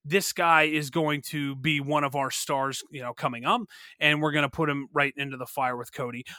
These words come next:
I understand the shock value of bringing in people from the outside to face Cody, because, look,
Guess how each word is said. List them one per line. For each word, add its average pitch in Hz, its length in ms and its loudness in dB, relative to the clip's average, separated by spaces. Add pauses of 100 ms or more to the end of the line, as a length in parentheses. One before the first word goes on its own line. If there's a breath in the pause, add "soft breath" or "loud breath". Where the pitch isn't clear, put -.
I 220 120 2
understand 165 600 2
the 143 40 -2
shock 139 420 0
value 139 380 4
of 120 100 -16
bringing 139 320 0
in 131 140 -4
people 131 280 -10
from 135 220 -6
the 131 140 -4
outside 156 600 6 (380 loud breath)
to 151 100 -8
face 165 320 2
Cody, 165 300 4
because, 165 320 0 (180 soft breath)
look, - 180 0